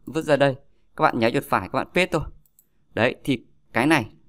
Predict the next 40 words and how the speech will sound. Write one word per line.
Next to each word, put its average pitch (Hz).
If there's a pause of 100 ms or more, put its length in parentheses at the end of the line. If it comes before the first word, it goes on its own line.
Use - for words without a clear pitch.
(500)
thì 120
nó 131
cũng -
hiểu 131
là 98
một 107
cái 107
Pivot 139
Table 135
mới 113
rồi. 147 (160)
Các 143
bạn 117
thấy 104
không? 123
Rất 165
là 156
hay 131
ạ. 113 (540)
Cái 117
cách -
để 101
mình 101
sử 101
dụng -
cái 113
Pivot 139
Table 135
mới. 110 (360)
Thì 123
ví 123
dụ 160
ở 101
đây 131
mình 117
không 139
muốn 120
là 135
sản 92
phẩm 95